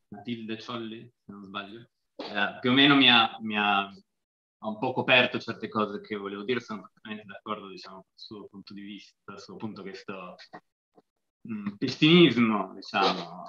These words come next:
Devo dire che alla fine delle tre lezioni, se ero pessimista prima,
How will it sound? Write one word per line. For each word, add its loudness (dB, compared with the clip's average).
Devo -2
dire 8
che 2
alla -2
fine 2
delle 6
tre 6
lezioni, 4
se 4
ero 6
pessimista 0
prima, 2